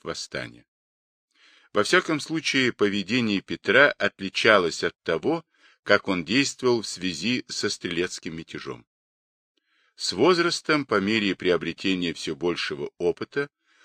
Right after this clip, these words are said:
он уже не так непримирим и нетерпим, как прежде. Искусство компромисса, которое он столь широко применял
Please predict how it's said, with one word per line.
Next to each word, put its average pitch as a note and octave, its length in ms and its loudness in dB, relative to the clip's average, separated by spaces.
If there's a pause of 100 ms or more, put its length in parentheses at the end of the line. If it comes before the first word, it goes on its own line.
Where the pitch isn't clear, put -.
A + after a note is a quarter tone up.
(180)
он E3+ 220 4
уже E3 360 2
не C3 180 0
так A2+ 400 4
непримирим F2+ 840 -2 (160)
и G2+ 120 -4
нетерпим, G2 640 -4
как - 240 -4
прежде. - 500 -10 (800)
Искусство G#2 640 -2
компромисса, F2 720 0
которое E2 440 0
он E2 100 -4
столь F2 280 -2
широко D#2+ 480 -4
применял D#2+ 640 -2